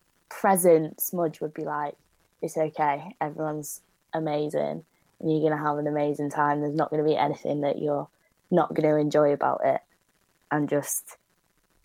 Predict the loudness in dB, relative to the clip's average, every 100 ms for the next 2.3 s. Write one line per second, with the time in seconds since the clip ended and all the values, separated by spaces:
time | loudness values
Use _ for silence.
0 | _ -4 -2 2 4 4 2 2 0 0
1 | 2 2 2 -2 _ -4 -4 -6 -6 -2
2 | -2 -6